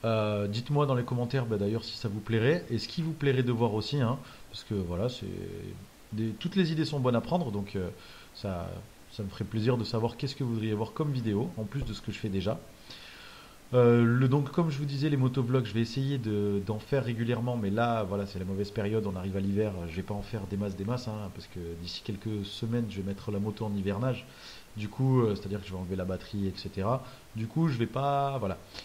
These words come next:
je vais pas en faire des masses, des masses, mais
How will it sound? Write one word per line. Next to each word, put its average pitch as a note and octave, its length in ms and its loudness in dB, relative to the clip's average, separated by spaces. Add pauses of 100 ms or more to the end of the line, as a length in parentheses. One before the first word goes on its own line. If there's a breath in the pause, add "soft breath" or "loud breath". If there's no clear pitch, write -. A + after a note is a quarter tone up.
(180 loud breath)
je G#2+ 100 -6
vais G2 360 -2
pas D3 140 0
en C#3 120 2
faire C3+ 240 -2
des B2 140 -2
masses, B2 180 2
des A2 100 0
masses, C3 360 0
mais D3 260 2